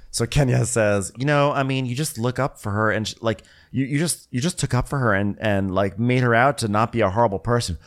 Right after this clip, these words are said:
"Well, I try. One can always say that people may think, like, 'Wow, look at Luann de Lesseps. She's such a huge celebrity star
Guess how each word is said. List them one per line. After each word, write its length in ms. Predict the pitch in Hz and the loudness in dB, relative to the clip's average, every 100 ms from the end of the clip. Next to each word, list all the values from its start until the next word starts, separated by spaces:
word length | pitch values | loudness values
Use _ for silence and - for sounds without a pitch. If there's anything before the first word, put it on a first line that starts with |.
| - | -2
"Well, 180 | 240 233 | 4 6
I 200 | 180 151 | 6 4
try. 640 | - 95 101 95 95 92 - - 127 120 | 0 -6 -2 -2 0 -2 -6 -16 -14 -2
One 260 | 139 170 170 | 4 4 4
can 280 | 165 131 120 - - | 0 0 -2 -10 -2
always 380 | 147 156 160 165 | 2 4 4 2
say 400 | - 139 143 147 | 0 0 0 -2
that 300 | 92 82 - | -4 -8 0
people 220 | 254 277 | 2 4
may 180 | 190 175 | 4 2
think, 280 | 175 175 120 | 0 -4 -2
like, 160 | 117 | 0
'Wow, 420 | 151 143 98 80 - _ | 2 2 0 -4 -12 _
look 140 | 147 156 | -2 0
at 80 | 107 | 0
Luann 320 | 117 117 110 | 0 0 0
de 80 | 101 | -2
Lesseps. 420 | 92 92 80 - | -2 -2 -2 -2
She's 240 | 95 85 - - - | -4 -6 -10 -20 -14
such 240 | - 156 123 | -4 -2 -2
a 180 | 104 - _ _ | -6 -8 _ _
huge 640 | - 180 220 220 208 156 - _ - | 0 4 6 6 4 0 -12 _ -10
celebrity 640 | - 156 170 180 180 180 | 0 4 6 6 4 0
star 580 | 175 156 147 147 151 | 2 4 4 6 4